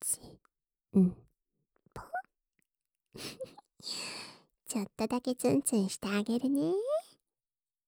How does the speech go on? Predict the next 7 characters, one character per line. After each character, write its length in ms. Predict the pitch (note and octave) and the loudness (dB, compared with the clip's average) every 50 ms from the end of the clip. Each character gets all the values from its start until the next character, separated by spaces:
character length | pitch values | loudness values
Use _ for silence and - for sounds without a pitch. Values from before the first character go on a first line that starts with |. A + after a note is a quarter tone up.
| _ _ _ _ _ _ _ _ _ - | _ _ _ _ _ _ _ _ _ -4
あ、 80 | - C4 C#4 - - - - - - - - - - - - - - - - - - - _ _ _ _ _ - - - - - - - - _ _ _ _ _ _ _ _ _ _ _ _ _ _ _ | -2 -2 -2 -2 -6 -14 -18 -18 -20 -20 -20 -20 -20 -20 -20 -20 -20 -20 -20 -20 -20 -20 _ _ _ _ _ -20 -20 -20 -20 -20 -20 -20 -20 _ _ _ _ _ _ _ _ _ _ _ _ _ _ _
ツ 160 | - - D#4 | 0 4 4
ン 180 | D4 D4 C#4 B3 - - - - - _ - | 6 6 4 2 -2 -8 -20 -20 -20 _ -10
ツ 200 | - - - F4 | -8 -2 0 0
ン、 80 | G4 - - _ _ _ _ _ _ _ _ _ _ _ _ _ _ _ _ _ _ _ _ _ _ _ _ | 0 0 -2 _ _ _ _ _ _ _ _ _ _ _ _ _ _ _ _ _ _ _ _ _ _ _ _
ツ 140 | - - | -10 -10
ン 40 | - | -10